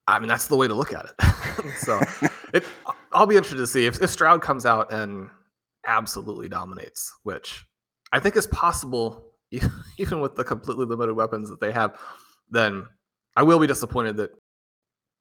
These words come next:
Speaker 1: that I didn't stick with my rankings on Stroud as the top guy out of the three, which is where we did have him for, you know, most of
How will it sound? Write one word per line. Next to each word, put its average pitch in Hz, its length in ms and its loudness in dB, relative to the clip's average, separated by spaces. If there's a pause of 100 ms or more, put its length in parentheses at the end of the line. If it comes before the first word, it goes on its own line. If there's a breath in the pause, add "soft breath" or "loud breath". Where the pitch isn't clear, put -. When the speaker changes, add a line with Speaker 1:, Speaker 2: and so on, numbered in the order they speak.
(280)
Speaker 1:
that 113 100 2
I 120 120 6
didn't 113 180 -2
stick - 300 -6
with - 100 -10
my 104 180 -4
rankings - 460 -10
on 98 140 -10
Stroud 92 440 -6 (360)
as 80 320 -8 (100)
the 98 80 -8
top - 280 -2
guy 98 260 -2
out 98 120 -6
of 92 80 -8
the - 100 -16
three, 98 340 -6 (300 loud breath)
which 131 120 2
is 123 100 0
where 135 120 4
we 117 100 0
did 117 180 0
have 113 260 -2
him 98 280 -6 (220)
for, 95 440 -4 (920)
you 92 60 -8
know, 76 100 -12
most 113 300 -4
of 101 260 -4